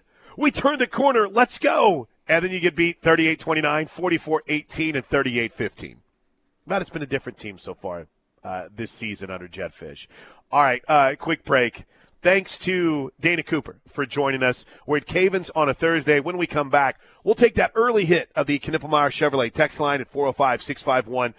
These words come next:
three four three nine. Uh, how important is the win for Oklahoma? Now, I, I've seen a lot of you. It's like every game is a must win.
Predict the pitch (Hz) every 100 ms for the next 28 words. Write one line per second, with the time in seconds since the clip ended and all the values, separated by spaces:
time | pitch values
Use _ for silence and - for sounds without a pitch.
0 | - - - 185 202 - 165 139 - 117
1 | 113 131 156 147 - - _ - 151 -
2 | 254 254 202 233 196 - 165 175 160 151
3 | 147 135 139 110 151 165 160 - 220 247
4 | 180 156 147 151 151 - 151 202 175 156
5 | 143 127 123 117 110 98 110 92